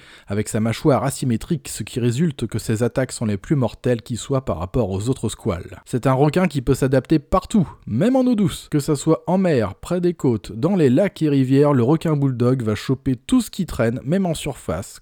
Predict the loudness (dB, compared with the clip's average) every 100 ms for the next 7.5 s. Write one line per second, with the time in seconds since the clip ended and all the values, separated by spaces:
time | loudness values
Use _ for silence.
0 | _ 2 4 4 4 2 2 -2 0 0
1 | 0 -4 -4 -6 -6 -2 0 2 2 0
2 | -2 -6 -6 -8 -8 -6 -4 0 2 2
3 | 2 2 4 2 2 0 2 2 2 0
4 | 0 4 4 4 2 0 4 4 4 2
5 | 2 4 6 6 4 2 0 2 0 -2
6 | -4 0 0 2 2 4 4 2 2 2
7 | 2 0 -2 -2